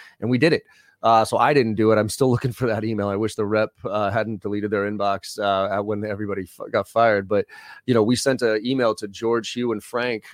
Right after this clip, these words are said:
uh, so the V P of sales and the C M O, and they funneled it all the way down to this, this guy, Doug Landis, who's a good friend of mine now. And Doug got it and was like, "Okay, I have to take this because, you know,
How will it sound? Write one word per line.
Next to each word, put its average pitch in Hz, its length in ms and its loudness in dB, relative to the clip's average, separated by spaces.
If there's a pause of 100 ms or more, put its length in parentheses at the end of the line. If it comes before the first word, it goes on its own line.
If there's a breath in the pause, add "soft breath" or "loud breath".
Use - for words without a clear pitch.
uh, 104 240 2
so 107 160 -4
the 101 80 -4
V 110 160 -8
P 117 160 -4
of 107 120 2
sales 117 440 0
and 107 80 -6
the 98 140 -6
C 120 200 -8
M 101 140 -4
O, 110 320 2 (320 loud breath)
and 107 100 -2
they 117 140 2
funneled 120 380 0
it 104 80 0
all 110 160 4
the 113 40 2
way 107 140 4
down 104 280 2
to 98 80 -12
this, 101 280 -2
this 107 180 -6
guy, 98 140 0
Doug 98 240 -2
Landis, 117 460 2
who's 104 180 -4
a 101 40 -6
good 98 140 0
friend 131 200 0
of 123 80 -2
mine 101 160 0
now. 95 260 -2 (520 soft breath)
And 120 320 2
Doug 117 240 4
got 120 240 4
it 107 160 0
and 101 80 -4
was 98 100 -2
like, 101 220 0
"Okay, 110 240 0
I 95 80 0
have 98 240 -2
to 95 100 -10
take 117 260 -2
this 98 160 -4
because, 95 520 -8
you 117 100 -6
know, 95 180 -8